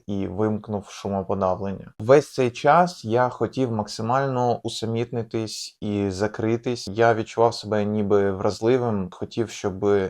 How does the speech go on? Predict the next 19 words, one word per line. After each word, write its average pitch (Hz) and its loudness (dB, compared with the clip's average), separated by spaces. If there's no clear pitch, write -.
ніхто 113 0
мене 101 -4
не 101 -2
бачив, 104 0
я 104 -2
нікого 101 -4
не 101 -4
чув, 113 -4
не 101 -4
відволікали 110 2
мене. 110 -6
Мені 131 2
здавалося, 120 6
що 104 4
всі 117 2
на 101 0
мене 104 0
дивляться, 101 0
але 107 8